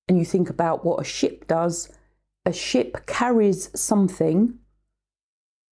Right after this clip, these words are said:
and some things, bodies or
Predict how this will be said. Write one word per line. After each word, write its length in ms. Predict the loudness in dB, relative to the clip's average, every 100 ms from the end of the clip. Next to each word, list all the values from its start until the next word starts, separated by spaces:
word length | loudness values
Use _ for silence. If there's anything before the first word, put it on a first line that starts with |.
| _ _ _ _ _
and 180 | 0 0
some 240 | 0 0 0
things, 680 | 0 2 4 4 2 -2 -12 _ _ _ _ _ -12
bodies 840 | -6 -2 0 2 2 2 -2 -10 -14 _ _ _
or 480 | 0 2 2 0